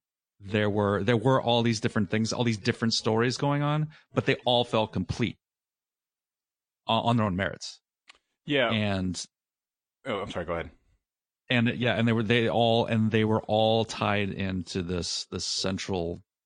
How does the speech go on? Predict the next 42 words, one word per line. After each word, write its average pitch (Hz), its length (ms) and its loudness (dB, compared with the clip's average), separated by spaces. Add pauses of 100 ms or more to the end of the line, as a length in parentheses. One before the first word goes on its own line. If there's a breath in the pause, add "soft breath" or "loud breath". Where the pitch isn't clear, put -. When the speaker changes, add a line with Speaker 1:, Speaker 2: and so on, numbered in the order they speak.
(580)
Speaker 1:
the 101 100 -6
central 98 400 -4
figure, 87 320 -6
which - 180 -6
was - 160 -8
Thanos. - 500 -8 (460)
Speaker 2:
One 156 140 -4
of 180 80 -4
the 135 100 -2
inter- 113 120 -4
Speaker 1:
So 85 400 -4
I, 107 300 0
I, 113 60 -2 (120)
I 120 120 -6
loved 110 260 -2
it. 80 120 -4
I, 92 120 -6
you 85 440 -14
know. 73 120 -20 (440)
Speaker 2:
Yeah, 139 240 0
I, 127 160 0 (260)
I, 175 140 0 (140)
I, - 240 -4 (100)
I 180 80 0
don't 175 320 -4
think - 180 -6
it 76 140 -10
loses 76 320 -12
focus. - 560 -14 (100)
I 98 80 -8
mean, 95 160 -4
I 90 100 -2
think - 280 -4
it, 85 140 -4 (200)
I 90 80 -8
think 90 200 -8
it 80 120 -6
goes 87 220 -4
off 80 240 -2
in 98 100 -6
different - 300 -8
directions 156 580 -6